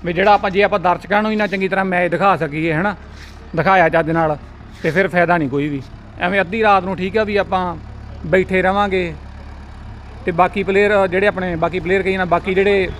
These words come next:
ਜਿੰਨੇ ਵੀ ਆਪਣੇ ਦਰਸ਼ਕ ਮੈਚ ਵੇਖਣ ਆਏ ਹੋਣਗੇ, ਤੇ ਜੇ ਰਾਤ ਨੂੰ ਕੋਈ ਰਿਹਾ ਹੀ ਨਾ ਦੇਖਣ ਵਾਸਤੇ, ਹੈ ਨਾ, ਬਾਰਾਂ ਵਜੇ ਤੋਂ ਬਾਅਦ ਤਕਰੀਬਨ ਸਾਰੇ ਘਰੋਂ ਘਰੀ ਚਲੇ ਜਾਂਦੇ ਆ। ਵੀ ਸਾਰੇ ਟਾਈਮ, ਪਲੇਅਰ ਵੀ ਟਾਈਮ ਨਾਲ ਘਰੇ ਪਹੁੰਚਣਗੇ ਜੇ ਤੁਸੀਂ ਭਲਾ, ਭਰਾਵੋ, ਟਾਈਮ ਨਾਲ ਪਹੁੰਚੋਗੇ ਤਾਂ।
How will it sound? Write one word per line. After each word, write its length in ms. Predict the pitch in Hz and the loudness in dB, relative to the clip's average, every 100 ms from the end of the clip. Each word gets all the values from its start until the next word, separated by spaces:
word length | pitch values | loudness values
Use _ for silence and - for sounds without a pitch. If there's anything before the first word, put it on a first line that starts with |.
| - | -6
ਜਿੰਨੇ 300 | 156 185 208 | 0 0 2
ਵੀ 100 | 208 | 0
ਆਪਣੇ 200 | 196 190 | 0 2
ਦਰਸ਼ਕ 300 | 175 165 175 | 0 0 -4
ਮੈਚ 260 | 185 175 170 | 0 0 0
ਵੇਖਣ 260 | 170 175 | -4 -2
ਆਏ 140 | 175 160 | 0 0
ਹੋਣਗੇ, 380 | 170 190 175 156 - - | 0 0 -2 -4 -10 -6
ਤੇ 80 | 185 | 2
ਜੇ 120 | 190 | 4
ਰਾਤ 200 | 185 185 | 4 4
ਨੂੰ 100 | 185 | 2
ਕੋਈ 140 | 196 | 2
ਰਿਹਾ 140 | 165 196 | 4 4
ਹੀ 100 | 220 | 2
ਨਾ 100 | 202 | 0
ਦੇਖਣ 300 | 170 170 170 | -2 -2 -2
ਵਾਸਤੇ, 200 | 160 175 | 0 0
ਹੈ 60 | |
ਨਾ, 60 | 208 | 2
ਬਾਰਾਂ 280 | 185 185 185 | 4 2 2
ਵਜੇ 120 | 190 | 0
ਤੋਂ 120 | 185 | 4
ਬਾਅਦ 220 | 185 196 | 4 2
ਤਕਰੀਬਨ 420 | 196 175 175 185 165 | -2 -2 -2 -2 -2
ਸਾਰੇ 300 | 170 196 180 - - - - 214 | 0 0 -2 -8 -14 -14 -2 2
ਘਰੋਂ 160 | 196 | 2
ਘਰੀ 180 | 185 185 | 2 0
ਚਲੇ 240 | 196 175 | 2 2
ਜਾਂਦੇ 300 | 165 147 139 | 2 0 0
ਆ। 80 | 135 131 - - - - - - 180 | -2 -4 -12 -14 -14 -12 -12 -8 0
ਵੀ 100 | 175 | 4
ਸਾਰੇ 240 | 196 220 | 6 4
ਟਾਈਮ, 300 | 214 202 190 - - | 4 2 0 -4 -6
ਪਲੇਅਰ 260 | 214 226 285 | 2 4 6
ਵੀ 120 | 277 | 2
ਟਾਈਮ 280 | 220 226 214 | 2 2 2
ਨਾਲ 160 | 208 214 | 0 2
ਘਰੇ 180 | 226 | 0
ਪਹੁੰਚਣਗੇ 500 | 180 196 202 202 214 185 - 180 | 0 -2 -2 0 0 0 -6 -4
ਜੇ 80 | |
ਤੁਸੀਂ 280 | 196 190 196 | -2 -2 -2
ਭਲਾ, 460 | 214 196 190 180 175 | 0 2 2 2 0
ਭਰਾਵੋ, 320 | 214 190 190 185 | 2 4 2 0
ਟਾਈਮ 180 | 190 185 | 0 0
ਨਾਲ 120 | 180 | 0
ਪਹੁੰਚੋਗੇ 400 | 175 185 214 196 | -2 -2 -2 -2
ਤਾਂ। 120 | 151 | -4